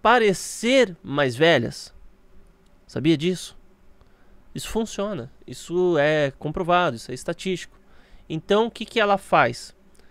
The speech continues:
Ela pode, por exemplo, nas suas redes sociais ou nas suas campanhas, fazerem, é, publicidade e a-,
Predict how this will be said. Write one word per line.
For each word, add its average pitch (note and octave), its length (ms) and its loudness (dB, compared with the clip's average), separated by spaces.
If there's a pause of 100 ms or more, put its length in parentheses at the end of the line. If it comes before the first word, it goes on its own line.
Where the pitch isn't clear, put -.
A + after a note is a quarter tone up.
(180)
Ela C#3+ 200 2
pode, D#3+ 400 2 (220)
por G3 180 6
exemplo, E3 560 2
nas C3+ 160 -2
suas C#3 180 -2
redes C3+ 200 -2
sociais D#3+ 520 4
ou D3+ 60 -2
nas C3+ 140 -2
suas - 240 -6
campanhas, G3 800 0 (720)
fazerem, A3 520 2 (920)
é, C#3 280 4 (140)
publicidade F#3 920 4
e C#3+ 160 4
a-, F3+ 100 4